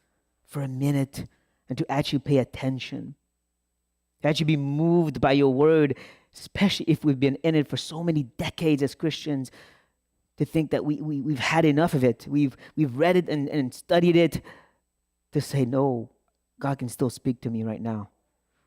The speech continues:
We want to explore a greater depth of that amazing cavern of wisdom and, and let it transform us and affect us in deep and powerful ways. And again, not, not because of what the preacher will say, but because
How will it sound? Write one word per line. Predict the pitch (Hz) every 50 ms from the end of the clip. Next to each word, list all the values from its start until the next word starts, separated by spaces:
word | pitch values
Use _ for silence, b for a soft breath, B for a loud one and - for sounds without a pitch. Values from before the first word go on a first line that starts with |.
| _ -
We | 147
want | 156 160 151
to |
explore | 147 135 - - _ - 147 143 143 139 - - -
a | - 139
greater | 127 135 151 151 143
depth | 135 117 113 - 143 131 139 - - _ - B B B B B B B B
of | - 131 123 117 -
that | 143 120 123 -
amazing | - 127 123 123 123 131 135 139 147 143 127 139 135 131 123 B B B
cavern | - - 139 135 147 131 127 135 127 123
of | - 127 110 110 120
wisdom | 135 139 131 120 123 131 123 120 123
and, | - 127 127 123 120 -
and | 131 127 120
let | 131 139 131
it | 123 -
transform | - 139 127 113 - - - 139 139 135 131
us | 131 123 -
and | 127 117
affect | 107 - - - - 147 - - - -
us | 139 123 - - B B B B B B
in | - 139 135 123
deep | 113 151 160 165 - -
and | - 139 127
powerful | - 120 120 123 117 - 135 120
ways. | 113 117 117 117 113
And | 123 131
again, | 127 127 143 143 131
not, | 131 143 143 147
not | 151 147 143
because | 131 131 127 - 143 135 127 123
of | 123 113
what | 127 127 120 B B B B B B
the | - 123
preacher | - 156 151 139 - 139
will | 127 127
say, | 120 - - 135 123 120
but | 123 120
because | 120 123 - - 135 123 120 117 113 113 -